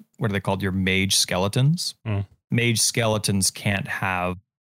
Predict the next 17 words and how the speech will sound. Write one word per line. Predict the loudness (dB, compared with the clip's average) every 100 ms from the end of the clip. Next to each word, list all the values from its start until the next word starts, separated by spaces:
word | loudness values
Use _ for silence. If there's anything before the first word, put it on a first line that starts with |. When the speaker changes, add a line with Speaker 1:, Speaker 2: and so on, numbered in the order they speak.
| _
Speaker 1:
can't | -2 0 0
use | 0 2 4 4
Spell | 0 0 0 2
Slinger | 2 0 0 -2 -2 -8 _ -4
to | -2
cast | -2 -6 -4 -4
their | -2
stuff, | -2 -4 -12 _ _ _ _ -2
right? | -2 0
They're | 2 2
still | 2 2
going | 2 0
to | 0
use | 0 0 0
their | -2 -2
skills | -2 0 -2 0
normally, | 2 2 2 -2 -4 -4